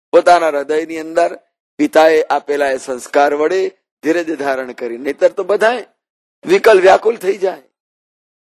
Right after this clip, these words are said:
અને બધા જ એક સાથે દુઃખને શોકમાં ગરકાવ થઈ જાય.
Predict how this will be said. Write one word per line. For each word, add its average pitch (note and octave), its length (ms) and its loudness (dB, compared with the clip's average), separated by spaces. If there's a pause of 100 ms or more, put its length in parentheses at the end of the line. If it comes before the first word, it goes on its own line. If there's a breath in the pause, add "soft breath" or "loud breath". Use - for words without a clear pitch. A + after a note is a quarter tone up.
અને F#3+ 160 4
બધા E3+ 420 4
જ - 40 -4 (120)
એક G#3+ 160 4
સાથે F#3+ 380 -2 (400)
દુઃખને G#3 340 -4
શોકમાં G3 460 -2
ગરકાવ E3+ 380 0
થઈ D#3 180 -12
જાય. D3+ 240 -2